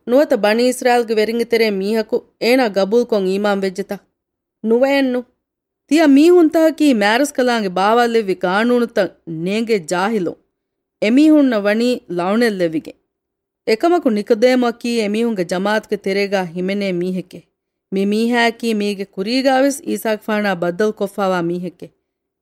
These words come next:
އޭނާ ބުންޏެއް އަހަރުމެންގެ ޤާނޫނުގައި ވާ ގޮތުގެ މަތިން މީހަކު ދައްކަނީ ކޮން ވާހަކައެއްތޯ އަދި ކުރީ ކީއްތޯ އެމީހާ ކުރެން އަހާ އޮޅުން ނުފިލުވާ މީހަކު ކުށްވެރި ކުރުމަކީ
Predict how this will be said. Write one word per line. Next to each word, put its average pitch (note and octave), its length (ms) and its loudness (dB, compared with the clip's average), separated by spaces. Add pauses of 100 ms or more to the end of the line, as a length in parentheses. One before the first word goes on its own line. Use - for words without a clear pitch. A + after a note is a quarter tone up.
އޭނާ G#3+ 180 0 (100)
ބުންޏެއް E3+ 340 -6 (800)
އަހަރުމެންގެ E4+ 600 2
ޤާނޫނުގައި A3 760 0
ވާ G3+ 80 2 (100)
ގޮތުގެ F#3 240 -4
މަތިން F3+ 420 -4 (440)
މީހަކު D4 500 2
ދައްކަނީ B3+ 360 2 (120)
ކޮން G#3 220 -2
ވާހަކައެއްތޯ A#3 720 -2 (300)
އަދި G#3 200 0 (100)
ކުރީ B3+ 200 0 (160)
ކީއްތޯ A3+ 380 -4 (560)
އެމީހާ D4+ 400 6 (140)
ކުރެން A#3 240 0 (120)
އަހާ G#3+ 220 -2 (200)
އޮޅުން G#3+ 320 0
ނުފިލުވާ G3+ 400 -2 (500)
މީހަކު C4 380 4
ކުށްވެރި G#3 460 -2
ކުރުމަކީ G3+ 400 -4